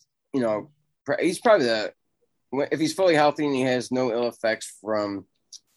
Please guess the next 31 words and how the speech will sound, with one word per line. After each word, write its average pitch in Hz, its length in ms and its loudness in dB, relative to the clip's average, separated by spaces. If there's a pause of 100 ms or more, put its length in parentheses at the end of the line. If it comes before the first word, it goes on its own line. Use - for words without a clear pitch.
(760)
from 113 140 -4
his 101 180 -8
injury, 107 640 -6 (1040)
I 120 80 -2
think 127 200 -2
he's 110 160 -12
the 98 720 -8 (380)
best - 260 -4
running 101 240 -6
back 101 220 -8
in 101 60 -12
the 98 60 -12
league 98 840 -10
in, 104 320 -8
in 107 140 -6
real 101 300 -8
life 95 360 -10 (100)
and 131 260 0 (540)
probably 110 720 -2 (680)
fantasy 113 360 -6
football 98 420 -6
as 95 100 -12
long 101 200 -8
as, 95 180 -12
like, 98 160 -14
the 92 80 -12
offensive 98 460 -8
line 98 240 -10
holds 90 360 -16
up. 92 200 -14 (760)
Um, 95 480 -6